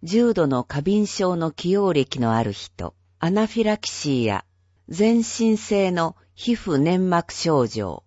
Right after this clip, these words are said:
全明、呼吸困難、頻脈、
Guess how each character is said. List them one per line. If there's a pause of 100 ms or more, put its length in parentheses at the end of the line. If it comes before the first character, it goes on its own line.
(160)
全
明、 (320)
呼
吸
困
難、 (180)
頻
脈、